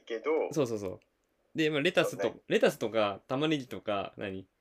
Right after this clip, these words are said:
Speaker 2: トマトとか入ってるって言ったけど、
Speaker 1: そうだね。そうそう。
Speaker 2: まあ、入ってるって言っても知れてるよなって思ったのと。
Speaker 1: あ、本当？
Speaker 2: <laughs> まあ、あと、こう、僕もNetflixのドキュメンタリーとかで見て、見直してみたんだけど、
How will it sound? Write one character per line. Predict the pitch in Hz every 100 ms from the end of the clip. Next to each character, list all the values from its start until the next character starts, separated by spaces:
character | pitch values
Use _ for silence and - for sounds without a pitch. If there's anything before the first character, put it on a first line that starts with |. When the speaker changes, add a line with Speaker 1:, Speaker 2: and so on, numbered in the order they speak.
| _ _ -
Speaker 2:
ト |
マ | 196
ト | 135
と | 107 104
か | 101
入 | 127
っ |
て | 127
る | 92
っ | 87
て | - 87
言 |
っ | 87
た | 110
け | 95
ど、 | 95 95
Speaker 1:
そ | - 113
う |
だ | - 87
ね。 | 87 - _
そ | -
う |
そ | -
う。 |
Speaker 2:
ま | 147
あ、 | 135 -
入 | 202
っ |
て | - 160
る |
っ | 123
て |
言 | 110
っ |
て | -
も | 113
知 | -
れ | 107
て | 117
る | 131
よ | 104
な | 92
っ | 90
て | 95
思 | 92
っ |
た | 92
の | 90
と。 | 101 92 - - - - -
Speaker 1:
あ、 |
本 | - - 494 480 311 - - - - - _ _ _ _
当？ | 240
Speaker 2:
<laughs> |
ま |
あ、 | - -
あ | 294
と、 | 285 143 - - - _ _ _
こ | 127 123
う、 | 113
僕 | 113 139
も | 139
Netflix | 135 127 - 151 175 -
の | 120
ド | 107
キ | 151
ュ |
メ | 151
ン |
タ | 135
リ | 107
ー |
と |
か | 101
で | 92
見 | 104 123 139
て、 | 151 143 -
見 | 123
直 | 139 156
し |
て | -
み | 160
た | 120
ん | 85
だ |
け | 90
ど、 | 98 90